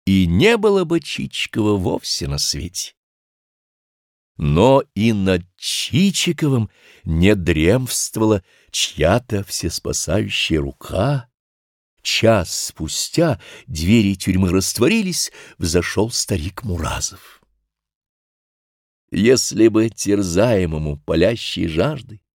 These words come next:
покрытому прахом и пылью дороги, изнуренному, изможденному путнику влил кто в засохнувшее горло струю ключевой воды,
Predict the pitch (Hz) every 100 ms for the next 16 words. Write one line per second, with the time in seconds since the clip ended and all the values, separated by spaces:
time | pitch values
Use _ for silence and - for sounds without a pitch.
0 | _ _ _ _ _ 98 107 - 139 151
1 | 151 160 147 92 98 185 190 - 175 175
2 | - - 165 - 160 180 147 160 151 143
3 | 147 160 180 143 147 - _ - 131 175
4 | 139 135 185 180 202 214 202 196 196 185
5 | 170 - - - 151 123 127 135 120 92
6 | 113 120 117 113 110 113 - - 131 135
7 | - 113 117 110 104 92 95 92 202 254
8 | 233 - - - 185 156 117 113 147 -
9 | - - - 123 120 - 110 110 104 113
10 | 98 101 - 90 90 98 95 85 76 -
11 | 73 73 65 69 64 65 233 240